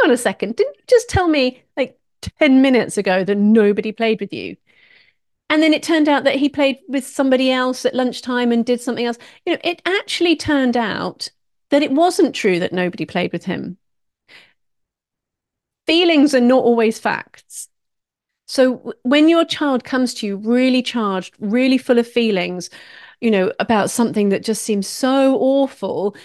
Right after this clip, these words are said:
and you can immediately believe them that that is actually what happened, I encourage you to allow your child to express the feelings, to say everything that they're feeling,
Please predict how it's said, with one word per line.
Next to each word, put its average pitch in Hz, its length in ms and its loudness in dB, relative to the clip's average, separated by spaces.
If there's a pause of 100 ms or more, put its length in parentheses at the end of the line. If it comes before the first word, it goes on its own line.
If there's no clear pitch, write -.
(160)
and 233 140 4
you 254 100 2
can 240 220 -4
immediately 262 720 2
believe 240 480 -2
them 156 260 -8
that 170 200 -4
that 220 220 2
is 202 160 0
actually - 360 -4
what 170 220 -6
happened, 185 540 -8 (1700)
I 233 140 2
encourage 240 560 2
you 170 280 0 (300)
to 214 320 -2 (120)
allow 233 460 2
your 226 200 -2
child 190 400 -8 (120)
to 180 100 -4
express - 540 -4
the 220 80 -2
feelings, 185 520 -2
to 202 120 -2
say 208 440 0
everything 240 500 0
that 214 120 0
they're 208 220 -2
feeling, 190 500 -2